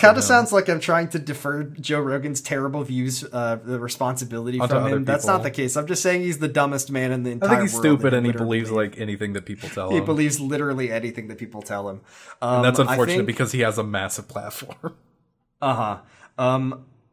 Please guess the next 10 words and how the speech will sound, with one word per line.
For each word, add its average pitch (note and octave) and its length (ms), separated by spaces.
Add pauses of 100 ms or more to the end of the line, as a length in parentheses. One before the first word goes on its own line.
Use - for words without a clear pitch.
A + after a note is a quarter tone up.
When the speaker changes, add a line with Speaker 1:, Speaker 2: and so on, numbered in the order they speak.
(140)
Speaker 1:
he, A#2+ 220
I C#3+ 120
have F3+ 160
a G#3+ 40
couple G3+ 320
other C3+ 240
ideas. G#2+ 600 (600)
Um, A2+ 540 (720)
I B2+ 100
think D#3 460